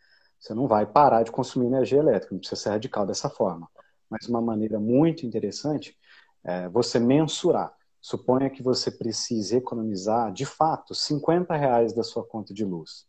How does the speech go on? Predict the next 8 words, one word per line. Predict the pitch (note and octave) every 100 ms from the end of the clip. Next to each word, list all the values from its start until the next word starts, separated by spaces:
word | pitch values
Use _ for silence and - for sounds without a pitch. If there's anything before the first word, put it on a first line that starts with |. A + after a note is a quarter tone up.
| _ _ _ _ _ _ _ _
Mas | G#2 F2+
você | G#2+ G2+ - A2+
vai | G#2
chamar | - G#2+ G2+ G2+
a |
sua | - F#2+
família, | - F2+ G2 C#3+ B2 G2+ F2+ F2+ -
crianças, | - F#2+ F#2 A#2 C#3 - G2 -